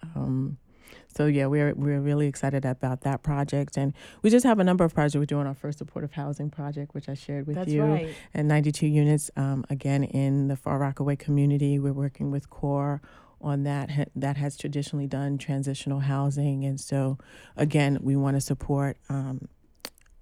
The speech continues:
Speaker 1: other organizations that are African American owned. So we're,
Speaker 2: Mm.
Speaker 1: we're working with them to now get them into a space of providing supports for permanent housing.
Speaker 2: That's right.
Speaker 1: Mm-hmm.
Speaker 2: So I lost track.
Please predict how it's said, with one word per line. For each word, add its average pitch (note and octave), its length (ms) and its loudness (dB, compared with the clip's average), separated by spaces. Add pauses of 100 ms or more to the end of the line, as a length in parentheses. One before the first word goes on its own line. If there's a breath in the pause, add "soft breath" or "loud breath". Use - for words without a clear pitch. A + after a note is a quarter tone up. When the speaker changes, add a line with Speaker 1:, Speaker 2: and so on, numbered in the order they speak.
(120)
Speaker 1:
other D3 180 4
organizations C#3+ 960 0
that C#3 120 -2
are C3+ 120 -2
African C#3 380 0
American C#3 440 2
owned. D3 420 2 (680 loud breath)
So E3 200 0
we're, C#3+ 300 2
Speaker 2:
Mm. - 20 -6
Speaker 1:
we're C#3+ 240 2
working C#3+ 400 2
with C#3+ 220 0
them D3+ 320 2
to - 100 -6
now C#3 220 0
get C3+ 240 -4
them C3+ 160 -2
into C3+ 260 -4
a C3 60 -6
space C3+ 400 -6
of C3+ 180 -8
providing B2+ 460 -6
supports - 560 -10
for - 240 -8
permanent - 420 -6
housing. - 380 -10
Speaker 2:
That's D3+ 200 -14
right. F#3+ 400 -12
Speaker 1:
Mm-hmm. C#3+ 260 0
Speaker 2:
So G3 320 6
I F3+ 120 0
lost G#3 300 0
track. A#3 340 -6